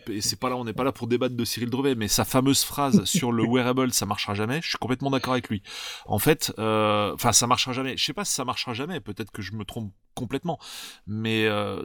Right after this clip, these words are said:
Speaker 1: tout ce qui est, euh, chose qu'on revêtit d'une manière générale, alors c-, ça marche aussi quand on le revêtit pas, quoi, typiquement avec Kinect, hein, alors que pourtant c'est un super
Speaker 2: Mhm.
Speaker 1: produit et
Speaker 2: Oui.
Speaker 1: tout,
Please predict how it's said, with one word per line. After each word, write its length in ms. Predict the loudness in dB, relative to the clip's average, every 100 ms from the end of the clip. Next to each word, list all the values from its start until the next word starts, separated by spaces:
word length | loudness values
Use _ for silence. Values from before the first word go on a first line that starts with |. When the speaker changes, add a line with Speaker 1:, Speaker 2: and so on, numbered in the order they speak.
| -2
Speaker 1:
tout 120 | 2
ce 160 | 4 4
qui 280 | 2 2 4
est, 60 |
euh, 140 | 4 4
chose 340 | 4 4 0
qu'on 180 | -4 -8
revêtit 580 | 0 2 4 0 0 -4
d'une 180 | -4 -4
manière 300 | -6 -4 -4
générale, 480 | -4 -2 -2 -2 -8 -16 -12 -12 -12
alors 200 | 0 2 4
c-, 240 | 4 4 2
ça 200 | 2 4
marche 200 | 4 2
aussi 200 | 0 0
quand 180 | -2 -2
on 80 | 0
le 60 |
revêtit 380 | 2 2 2 -2
pas, 180 | -6 -4
quoi, 140 | -4
typiquement 360 | -6 -8 -8 -4
avec 160 | -4 -4
Kinect, 360 | -4 -4 -4
hein, 380 | -6 -4 -4 -6
alors 220 | -8 -8 -4
que 120 | -6
pourtant 240 | -4 2
c'est 160 | 8 8
un 60 |
super 220 | 8 6 6
Speaker 2:
Mhm. 100 | 6
Speaker 1:
produit 240 | 4 6
et 20 |
Speaker 2:
Oui. 80 |
Speaker 1:
tout, 80 | 6